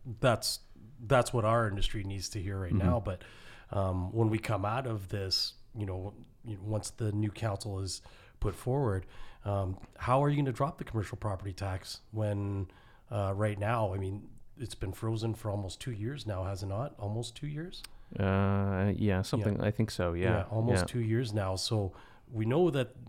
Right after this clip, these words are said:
Speaker 1: that commercial property tax is gonna come back onto the businesses. How are you gonna try to keep it below or, or drop it? Or is, is,
Speaker 2: Well
Speaker 1: is, now we have to, now we get into the contentious part is,
Speaker 2: Right.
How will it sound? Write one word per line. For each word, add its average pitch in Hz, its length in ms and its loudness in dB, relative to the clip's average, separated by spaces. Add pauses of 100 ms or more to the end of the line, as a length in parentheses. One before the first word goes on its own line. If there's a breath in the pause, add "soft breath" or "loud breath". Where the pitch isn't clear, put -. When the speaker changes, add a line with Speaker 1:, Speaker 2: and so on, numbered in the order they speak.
Speaker 1:
that 113 420 0
commercial 110 300 -4
property 110 260 -2
tax 110 280 -2
is - 60 -14
gonna 107 140 0
come 101 220 -4
back 107 340 -4
onto 113 240 -2
the 107 80 -8
businesses. 107 680 -6 (200 loud breath)
How 151 220 -6
are 156 60 -6
you 160 80 -4
gonna 139 140 -2
try 131 200 -4
to 113 60 -2
keep 147 260 -8
it 113 120 -4
below 101 420 -2
or, 101 240 -4
or 107 180 -2
drop 95 380 -6
it? - 140 -6 (180 loud breath)
Or 117 80 -2
is, 110 140 0
is, 127 120 4
Speaker 2:
Well 139 140 10
Speaker 1:
is, 131 200 4 (100)
now 135 160 2
we 160 80 2
have 135 120 0
to, 120 200 -6
now 131 160 2
we 120 80 -2
get 117 120 -2
into 107 140 -4
the 101 80 -8
contentious 120 460 -6
part 104 260 -6
is, 95 160 -4
Speaker 2:
Right. 127 240 4